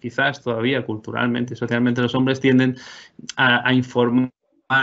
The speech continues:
eh, ante mismos niveles, imaginaos, una persona tiene niveles muy elevados de ansiedad, una mujer, un hombre, pues el hombre a lo mejor dice que tiene un cinco y la mujer dice que tiene un ocho. Bueno, lo digo por tenerlo en cuenta, que parezca que no, no,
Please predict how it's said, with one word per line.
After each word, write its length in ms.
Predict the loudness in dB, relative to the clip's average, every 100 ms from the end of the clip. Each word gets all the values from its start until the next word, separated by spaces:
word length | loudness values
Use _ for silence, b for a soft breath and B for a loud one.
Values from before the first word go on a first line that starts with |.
| -2 -8 -8
eh, 220 | -6 -4
ante 300 | -2 -2 0
mismos 260 | 0 2 2
niveles, 460 | 2 0 0 -2
imaginaos, 380 | -6 -2 0 0
una 140 | -2 -2
persona 680 | -2 0 0 2 2 0 0
tiene 220 | 0 2
niveles 260 | 2 0
muy 140 | 0 0
elevados 240 | 0 -2
de 60 | -4
ansiedad, 240 | -2 -4
una 120 | -2
mujer, 220 | -4 -4 0
un 80 |
hombre, 200 | 0 0
pues 140 | -2 -2
el 100 | 0
hombre 200 | 2 2
a 20 |
lo 60 | 2
mejor 220 | 2 0
dice 180 | 0 -2
que 80 | 0
tiene 180 | 0
un 80 | 0
cinco 360 | 0 -2 0 -4
y 40 |
la 80 | -4
mujer 240 | -6 -6
dice 160 | -8 -10
que 100 | -10
tiene 120 | -6
un 80 | -6
ocho. 200 | -8 -4
Bueno, 240 | -2 -2 -6 B B 0
lo 120 | 4
digo 180 | 4 4
por 140 | 4
tenerlo 340 | 2 2 2 2
en 80 | 0
cuenta, 220 | 0 -2
que 80 | -2
parezca 340 | -4 -4 -4
que 80 | -2
no, 240 | -2 -2
no, 220 | -2 -4